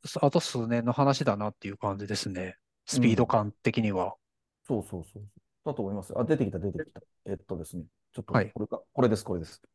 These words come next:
Speaker 2: このエーアイボイススピーカーってやつなんですけど、これはもう、あの、下にあるのは、あ、僕のやつでありますよね。えっと、向こうが用意してくれてるモデルなんですね。だからこの人の、
Speaker 1: はあ。
Speaker 2: たちの声で原稿を登録すれば、えっと、上にあるんですけど、ここから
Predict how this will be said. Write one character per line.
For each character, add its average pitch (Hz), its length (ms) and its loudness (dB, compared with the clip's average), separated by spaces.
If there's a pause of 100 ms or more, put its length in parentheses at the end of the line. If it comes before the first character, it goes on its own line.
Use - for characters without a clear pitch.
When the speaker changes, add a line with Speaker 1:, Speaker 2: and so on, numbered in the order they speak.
(720)
Speaker 2:
こ 175 100 -2
の 117 140 4
エ 147 180 6
ー 143 40 8
ア - 20 8
イ 135 60 6
ボ 131 200 4
イ 135 60 2
ス 135 160 -2
ス - 100 -14
ピ 131 120 -2
ー 110 100 0
カ - 140 -10
ー 82 100 -10
っ 82 120 -20
て 85 100 -10
や 85 100 -8
つ - 140 -14
な 80 100 -10
ん 78 60 -14
で - 140 -14
す - 100 -12
け - 60 -4
ど、 98 280 2
こ 226 80 4
れ 240 100 12
は 240 160 10
も 220 400 8
う、 127 40 2
あ 123 40 2
の、 117 80 2
下 175 200 2
に 175 100 0
あ 170 80 0
る 151 60 2
の 113 80 2
は、 90 340 0
あ、 - 20 4
僕 120 160 0
の 123 80 2
や - 60 -2
つ 117 100 -6
で 113 80 0
あ 120 40 2
り 120 40 0
ま 120 100 0
す - 100 -10
よ 82 100 -10
ね。 87 160 -8 (420)
え 117 60 2
っ 117 60 0
と、 98 520 2 (120)
向 170 200 4
こ 220 120 10
う - 20 8
が 123 80 10
用 147 160 8
意 - 20 4
し 101 40 -2
て 113 80 -2
く 104 40 -4
れ 101 80 0
て 104 60 0
る 98 60 0
モ 101 120 2
デ 127 80 4
ル 123 140 2
な 113 120 2
ん 85 60 -6
で 82 80 -12
す 107 80 -6
ね。 - 140 -6 (240)
だ 156 60 0
か - 20 4
ら 147 80 2
こ 185 120 4
の 175 120 4
人 131 140 2
の、 104 60 4
Speaker 1:
は - 260 -8
あ。 - 20 -10
Speaker 2:
た 123 80 -2
ち - 100 -4
の 104 100 0
声 151 280 4
で 208 280 6 (480)
原 147 180 4
稿 131 360 8
を - 220 2
登 131 160 2
録 117 160 -2
す 123 80 -2
れ 113 100 0
ば、 87 140 -6
え 101 60 -6
っ 95 40 -8
と、 101 100 -6
上 104 140 0
に 107 80 0
あ 107 60 2
る 101 80 0
ん - 20 -2
で 85 80 -4
す - 80 -12
け 113 60 0
ど、 110 100 2
こ 110 140 -4
こ 123 160 0
か - 80 4
ら 110 260 4